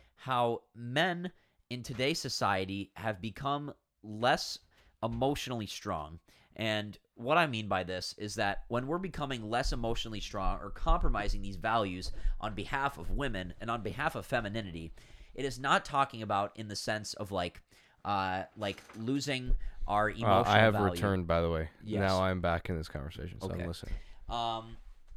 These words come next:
Speaker 1: and we're gonna take a pause from the conversation. How much is it? We just gotta get the answer.
Speaker 2: Yeah, so,
Speaker 1: I've been really
Speaker 2: uh,
Speaker 1: on edge.
Speaker 2: I, I got a, I, I called in the store
Speaker 1: Yeah.
Speaker 2: or whatever, and it was one of the managers
Speaker 1: Yeah.
Speaker 2: that, um, she's,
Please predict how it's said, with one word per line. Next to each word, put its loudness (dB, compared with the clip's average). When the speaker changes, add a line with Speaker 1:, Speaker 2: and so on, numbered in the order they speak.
Speaker 1:
and -4
we're -4
gonna -6
take -8
a -10
pause -2
from -10
the -8
conversation. -8
How 2
much 0
is -2
it? -4
We 2
just 2
gotta 2
get 0
the 2
answer. 2
Speaker 2:
Yeah, 6
so, 6
Speaker 1:
I've 4
been 2
really 6
Speaker 2:
uh, 2
Speaker 1:
on -2
edge. -2
Speaker 2:
I, 6
I 6
got 8
a, 4
I, 2
I 2
called 4
in 2
the 0
store 2
Speaker 1:
Yeah. 4
Speaker 2:
or 2
whatever, 0
and -2
it -2
was -2
one 0
of 2
the 0
managers 0
Speaker 1:
Yeah. 0
Speaker 2:
that, -2
um, -6
she's, 2